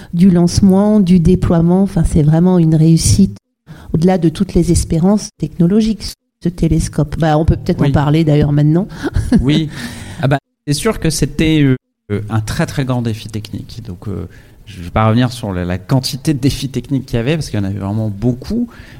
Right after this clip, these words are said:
Speaker 2: Mais je dirais le défi principal, c'était de construire un, un télescope déjà très grand, qui fait donc... Euh, bon, il doit faire, le miroir fait presque la taille de, de la pièce, hein. C'est un miroir qui fait
Speaker 1: Mhm.
Speaker 2: presque sept mètres de diamètre, donc c'est vraiment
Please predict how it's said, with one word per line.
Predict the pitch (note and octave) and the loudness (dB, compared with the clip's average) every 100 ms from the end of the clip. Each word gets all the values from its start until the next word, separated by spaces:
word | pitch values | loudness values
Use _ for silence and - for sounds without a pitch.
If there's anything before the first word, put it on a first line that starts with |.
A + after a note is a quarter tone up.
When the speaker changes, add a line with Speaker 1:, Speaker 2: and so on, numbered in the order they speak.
| - | -4
Speaker 2:
Mais | A#2+ B2 | 0 0
je | |
dirais | G#2+ A#2 C3 | 0 -2 0
le | C3 G#2+ - _ _ - | 0 -2 -6 _ _ -4
défi | A#2+ - D3+ | -4 -2 -2
principal, | - A2 - G#2+ B2 D3+ D3+ | -2 -2 -6 -6 -2 0 -2
c'était | C#3+ G#2+ A#2+ B2 | -4 -6 -4 -2
de | A2+ | -2
construire | G2+ G#2 G#2 A#2+ | -6 -8 -6 -6
un, | G2 F#2 F2+ | -4 -6 -6
un | F#2 | -8
télescope | F#2+ F#2 - G#2 | -8 -12 -10 -10
déjà | F2 F2 E2+ | -8 -10 -12
très | - A2+ | -10 -10
grand, | G#2 G2+ D3+ | -8 -8 -8
qui | E3 - | -8 -12
fait | G#2+ G2 | -10 -8
donc... | F#2+ F2+ | -6 -6
Euh, | F#2 F2+ - - - _ _ _ - | -8 -10 -12 -20 -20 _ _ _ -18
bon, | C2 | -14
il | D2 | -10
doit | F2 | -10
faire, | - G#2+ | -4 -4
le | F#2 F2+ | -2 -2
miroir | G#2 A2 B2+ B2+ | 0 0 0 -4
fait | - | -10
presque | G#2 G2 D3 C#3+ | -6 -2 -2 -2
la | - F#2 | -6 -8
taille | - G2 | -8 -8
de, | G2 F2 - | -8 -10 -10
de | G2 | -10
la | F2+ | -8
pièce, | - G3+ D3 | -8 -8 -8
hein. | A#2+ | -10
C'est | A#2+ - | -10 -10
un | F#2 | -8
miroir | F#2 G#2+ A#2 | -8 -8 -12
qui | - | -16
fait | G3+ G2 | -12 -10
Speaker 1:
Mhm. | F2+ - - - | -10 -14 -20 -16
Speaker 2:
presque | G2+ - | -14 -12
sept | F#2 - G#2+ | -8 -8 -4
mètres | A#2+ A2 | -4 -4
de | G2+ | -6
diamètre, | G2 B2+ F#3 - | -6 -6 -8 -10
donc | F2+ | -14
c'est | - | -14
vraiment | F2+ F2 A#2 A2 | -12 -10 -8 -8